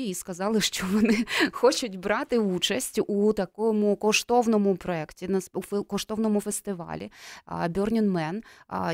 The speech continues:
і коли ви побачили ті проєкти, які там, а, я так розумію, що виглядали дус-, дуже незвично, чи це м'яко кажучи, а, що ви, е, як ви відреагували?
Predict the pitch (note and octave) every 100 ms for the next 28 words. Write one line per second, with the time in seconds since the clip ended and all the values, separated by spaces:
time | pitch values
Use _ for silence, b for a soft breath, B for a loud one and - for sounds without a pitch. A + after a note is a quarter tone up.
0 | - G3+ G#3 A#3 B3+ - G3 G#3+ - G3+
1 | F#3 G3+ G3 F3 E3 - G3+ F#3 - G#3+
2 | G#3 F#3 F#3 F#3+ F3 E3 E3+ F3+ F3+ F#3+
3 | F3 F3+ F#3+ G3 F3 - - E3+ E3 F3
4 | E3+ E3+ F3+ F3+ E3 F3+ - E3 F3 F3
5 | F3 E3 E3 D#3+ - D#3 - - F3 E3
6 | D3+ D3 E3+ F3+ F#3 F3 - - B B
7 | B B - - - - C4+ D#4 B3 C4
8 | B3+ B3 G#3 G3 G3 A#3+ A3 A3 G#3+ F#3
9 | G3+ F#3 F3+ D3+ - -